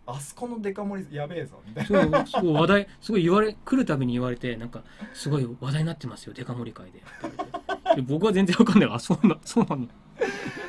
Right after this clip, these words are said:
Speaker 1: なんか、ゲーム、クエストをクリアしていく感じなんですかね、デカ盛りクエスト。
Speaker 2: みたいですね。で、大体皆さん、「あの人よりちょっと増やしてくれ。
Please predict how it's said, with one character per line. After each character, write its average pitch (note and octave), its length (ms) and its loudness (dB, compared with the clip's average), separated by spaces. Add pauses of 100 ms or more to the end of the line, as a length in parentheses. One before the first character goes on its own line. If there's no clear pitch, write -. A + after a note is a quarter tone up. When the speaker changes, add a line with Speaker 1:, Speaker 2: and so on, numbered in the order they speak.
(400)
Speaker 1:
な E3+ 120 -8
ん D#3+ 40 -12
か、 B2 280 -14 (420)
ゲ G3+ 140 0
ー A#3+ 140 -2
ム、 G3+ 280 -6
ク G3+ 180 -6
エ G3+ 60 -4
ス G3 140 -12
ト G3+ 120 -10
を G3 800 -8
ク G3 100 -10
リ A3 140 -6
ア D3 80 -8
し - 60 -16
て C#3+ 60 -12
い C3+ 40 -8
く C#3 60 -14
感 D3+ 180 -10
じ D#3+ 40 -6
な D#3+ 60 -6
ん C#3 60 -10
で C#3+ 40 -18
す - 60 -20
か G2+ 80 -14
ね、 A2 140 -16
デ B2+ 80 -14
カ C#3 120 -10
盛 C3+ 220 -8
り B2+ 260 -14 (240)
ク C#3 60 -12
エ C3+ 40 -10
ス C3+ 40 -2
ト。 D#3 40 0
Speaker 2:
み F#3 60 -2
た C#3 200 -8
い A#2 80 -6
で A2+ 100 -14
す - 140 -16
ね。 - 80 -4 (500)
で、 C#3+ 220 4 (240)
大 G3 240 2
体 B3+ 200 2
皆 A3 240 0
さ C#3 140 -2
ん、 B2+ 300 0 (340)
「あ D#3 140 -4
の A3+ 180 6
人 E3 220 -2
よ C#3 100 0
り C#3 140 2
ち - 100 -10
ょ - 60 -8
っ - 20 -4
と - 160 -10
増 - 60 -14
や - 120 -12
し - 100 -16
て - 80 -8
く B2+ 100 -10
れ。 - 20 -10